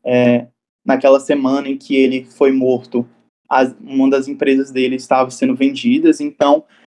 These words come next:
é um fato interessante de ser pontuado de que o poder econômico dele era muito maior, muito, muito superior em relação ao dela.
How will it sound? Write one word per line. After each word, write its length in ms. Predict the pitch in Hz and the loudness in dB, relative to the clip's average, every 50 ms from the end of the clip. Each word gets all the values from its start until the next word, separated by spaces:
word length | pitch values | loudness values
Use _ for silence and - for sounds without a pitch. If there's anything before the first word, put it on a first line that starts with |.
| _ _ _ _ _ _ _ _ _ _ _ _ _ _ _ _ _ _ _ _ _ _ _ _ | _ _ _ _ _ _ _ _ _ _ _ _ _ _ _ _ _ _ _ _ _ _ _ _
é 180 | - 202 220 233 | 2 2 4 4
um 120 | 262 262 | 4 2
fato 800 | 254 - - 202 180 180 185 180 - - 160 147 139 135 127 - _ _ _ _ _ _ _ _ _ - | 2 0 0 2 2 2 2 0 -4 -6 -8 -8 -8 -10 -14 -18 _ _ _ _ _ _ _ _ _ -16
interessante 1080 | 165 165 160 - 156 143 135 135 135 - - 190 202 208 196 185 - - - 123 123 123 - - | -16 -10 -4 -2 0 0 0 -2 -6 -6 -4 -2 0 0 0 -2 -6 -10 -10 -10 -10 -12 -14 -20
de 80 | - | -20
ser 240 | - - - 139 127 | -12 -8 -8 -8 -8
pontuado 640 | - 147 139 135 - 147 143 165 190 185 160 147 147 | -6 -8 -8 -6 -2 0 0 2 2 0 0 -2 -6
de 140 | 143 - 180 | -10 -12 -14
que 400 | - _ - 160 135 120 - _ _ _ _ _ _ _ _ _ _ _ _ _ _ _ _ _ _ _ _ _ _ | -14 _ -10 -10 -10 -10 -12 _ _ _ _ _ _ _ _ _ _ _ _ _ _ _ _ _ _ _ _ _ _
o 120 | - 160 160 | -8 -6 -4
poder 320 | - 190 180 165 175 196 | -2 -2 0 2 2 2
econômico 560 | 226 240 240 - 226 202 196 180 165 - - | 2 0 0 0 0 0 0 -2 -2 -6 -8
dele 480 | - - 131 147 175 180 165 135 135 - _ - | -6 -2 0 2 2 0 0 -4 -10 -14 _ -2
era 220 | 156 165 185 190 | 0 2 2 2
muito 440 | 196 180 180 185 196 233 247 - 240 | 0 0 0 2 2 2 2 2 0
maior, 540 | 240 240 220 185 160 165 175 196 208 202 _ _ _ _ _ _ _ _ _ _ | 2 2 4 4 4 4 4 2 0 -6 _ _ _ _ _ _ _ _ _ _
muito, 560 | - 160 170 185 208 240 269 285 - - - 233 220 208 202 - - - | -14 -8 -2 2 4 4 4 2 0 0 2 4 4 4 2 -2 -6 -4
muito 260 | 175 185 208 240 240 | 0 4 4 4 4
superior 760 | - - 247 - - 226 220 202 196 175 170 180 202 208 202 - | 2 0 -2 2 2 2 4 6 6 6 6 4 4 2 0 0
em 80 | - 202 | 2 4
relação 400 | 202 202 202 208 202 202 - 202 | 6 6 6 4 2 2 0 0
ao 100 | 202 220 | 0 2
dela. 420 | 226 202 165 143 135 135 135 135 | 2 2 2 2 0 -2 -8 -12